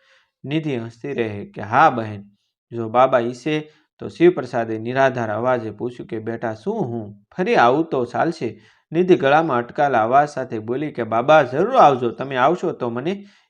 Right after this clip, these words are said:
હિંમત આવે, અને યાનને તો તમે ગમ્યા જ છો." ઘરડો માણસ આંખો પોછે, વર્ષો બાદ કોઈએ એને આવા આમંત્રણ આપ્યું હતું, ત્યાં સુધી એણે તો માન્યું નહોતું કે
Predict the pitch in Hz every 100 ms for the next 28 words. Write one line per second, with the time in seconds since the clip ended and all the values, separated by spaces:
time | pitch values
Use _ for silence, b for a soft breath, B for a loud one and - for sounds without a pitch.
0 | 160 247 330 247 170 139 113 117 117 110
1 | 135 143 160 156 131 123 113 110 123 120
2 | 113 156 196 196 185 196 190 - b b
3 | b 131 190 165 123 131 151 - 123 135
4 | 185 175 120 113 110 104 147 180 226 190
5 | 123 120 123 113 107 - 151 151 127 123
6 | 120 107 110 156 123 - B B B 151
7 | 254 311 240 143 139 120 110 113 113 107
8 | 104 _ _ _ _ _ _ _ _ _
9 | - 175 170 175 165 156 156 135 104 -
10 | - 123 120 147 208 175 123 123 131 131
11 | 131 117 117